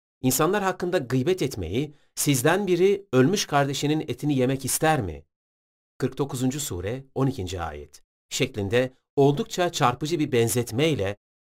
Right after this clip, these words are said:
kınayan ayetler inananları gıybet etmekten ve zanda bulunmaktan men etmektedir. "Ben kimsenin yüzüne söyleyemeyeceğim şeyi arkasından da söylemem" gibi sözlerle insanlar hakkında ağzına geleni söyleyip saydırmak da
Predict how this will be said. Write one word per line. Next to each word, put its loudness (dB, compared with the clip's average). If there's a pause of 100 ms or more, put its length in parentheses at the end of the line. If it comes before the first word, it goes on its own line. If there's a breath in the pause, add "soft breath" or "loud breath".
kınayan 4
ayetler 2
inananları 0
gıybet -2
etmekten -4 (340)
ve 4
zanda 0
bulunmaktan 0
men 2
etmektedir. -14 (1400)
"Ben 4
kimsenin 0
yüzüne 0
söyleyemeyeceğim 0
şeyi -2
arkasından -2
da -2
söylemem" 2
gibi -6
sözlerle -2 (260)
insanlar 0
hakkında -2
ağzına 4
geleni -2
söyleyip -4
saydırmak -4
da 0